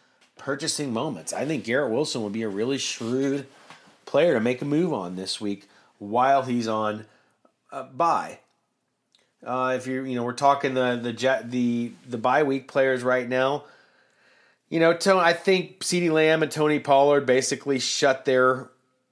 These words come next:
trade windows, slammed shut this last week, but the Cowboys are on bye. I'd say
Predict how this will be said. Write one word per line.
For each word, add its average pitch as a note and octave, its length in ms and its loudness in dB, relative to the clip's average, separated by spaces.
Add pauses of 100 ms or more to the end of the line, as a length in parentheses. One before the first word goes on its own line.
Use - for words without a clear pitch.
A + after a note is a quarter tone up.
(140)
trade C#3 300 2
windows, B2+ 520 0
slammed C3+ 480 -2
shut B2+ 300 -2
this C3+ 200 -4
last B2 280 -2
week, A#2+ 240 -4
but A#2 120 -4
the A#2 60 -18
Cowboys B2 480 0
are A#2+ 80 0
on A#2 180 0
bye. A2 500 2 (600)
I'd A2+ 160 -4
say B2 480 2